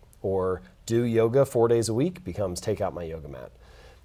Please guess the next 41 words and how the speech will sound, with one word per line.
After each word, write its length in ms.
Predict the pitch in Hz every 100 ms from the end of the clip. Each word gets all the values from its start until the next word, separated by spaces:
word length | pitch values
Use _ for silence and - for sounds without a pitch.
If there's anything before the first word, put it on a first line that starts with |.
| - -
And 160 | 127 120
sometimes 380 | 214 262 247
people 400 | - 170 151 139 107
resist 520 | 107 85 110 113 -
this 180 | 127 -
a 60 |
little 220 | 117 117
bit 240 | 117 127 131
when 120 | 104
I 80 | 98
say 220 | - 110
it 120 | 117
first, 280 | - 147 160
'cause 140 | 135 107
they 100 | 101
think, 380 | 123 104 98 - - - - - 139
"All 60 |
right, 340 | 135 107 98 -
well, 140 | 120
I 80 | 135
know 160 | 143 139
the 80 |
real 240 | 101 107 101
goal 240 | 90 90
isn't 220 | 87 95
just 200 | 85 92
to, 60 | 87
like, 140 | 85
take 220 | - 110 95
my 100 | 87
yoga 300 | 85 92 78
mat 180 | 73
out. 160 | 76 76
I 60 | 90
know 140 | 92
I 60 | 82
actually 360 | 85 - 90
wanna 220 | 80 85 78
do 140 | 87
the 60 | 78
workout. 480 | 80 80 - 67